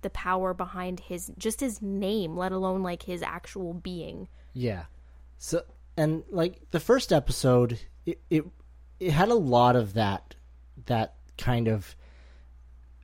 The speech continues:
Speaker 2: gravitas to it. Like, it had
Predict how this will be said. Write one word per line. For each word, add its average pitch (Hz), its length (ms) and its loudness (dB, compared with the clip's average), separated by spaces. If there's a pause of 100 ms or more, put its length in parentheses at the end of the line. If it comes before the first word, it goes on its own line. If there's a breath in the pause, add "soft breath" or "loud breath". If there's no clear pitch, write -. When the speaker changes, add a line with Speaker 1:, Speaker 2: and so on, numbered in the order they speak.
(400)
Speaker 2:
gravitas 151 1160 -2 (160)
to 202 220 4
it. 214 120 2
Like, 127 260 4
it 135 100 4
had 143 340 4